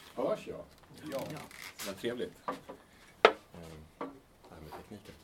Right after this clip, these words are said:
Speaker 1: Vad roligt att alla ni är här. Eh,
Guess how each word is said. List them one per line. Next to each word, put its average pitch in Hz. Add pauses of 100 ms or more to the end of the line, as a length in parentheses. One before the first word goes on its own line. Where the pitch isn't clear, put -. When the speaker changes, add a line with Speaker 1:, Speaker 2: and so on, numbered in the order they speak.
(1040)
Speaker 1:
Vad 127
roligt 147 (100)
att -
alla 95
ni 95
är 90
här. - (480)
Eh, 82